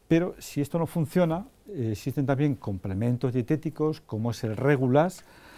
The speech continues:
que también, eh, se lo aconsejaríamos a la persona que está embarazada o a la que está también con, dando lactancia materna, porque son fibras naturales, y tendrían que tomar de Regulas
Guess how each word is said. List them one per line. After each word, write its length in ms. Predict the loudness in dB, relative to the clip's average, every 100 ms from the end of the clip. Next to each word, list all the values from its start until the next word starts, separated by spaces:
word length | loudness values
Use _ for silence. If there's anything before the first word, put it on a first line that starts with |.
| -20 _
que 120 | 0
también, 500 | 2 4 4 2 -2 -2
eh, 160 | -2
se 160 | -2 -4
lo 80 | -4
aconsejaríamos 920 | -4 -8 -6 0 4 6 6 0 -2 -14 -20 -20 _
a 500 | -6 -4 -2 -2 -4 -6
la 80 | -8
persona 400 | -8 -4 -4 -2
que 100 | -4
está 320 | -2 -2 0
embarazada 600 | 0 2 4 4 4 2 -4 -20 -20 -20 -12 -6
o 100 | -4
a 40 |
la 40 |
que 100 | -4
está 160 | -6 -6
también 440 | -4 -2 0 0
con, 420 | -2 -4 -4 -6 -8 -14 -16
dando 640 | -8 -4 -2 0 2 0
lactancia 680 | 0 -6 2 2 2 -2 -4 -4
materna, 480 | 0 4 4 4
porque 380 | -4 -6 -4 -6
son 240 | 0 0 2
fibras 320 | 0 0 0
naturales, 640 | -2 4 4 6 2 -2 -12 -20 -20 -20 -6
y 200 | -4 -4 -6
tendrían 320 | -4 0 2 0
que 60 |
tomar 400 | 2 2 2 0 -8 -14 -4
de 100 | -2
Regulas 480 | 0 4 4 2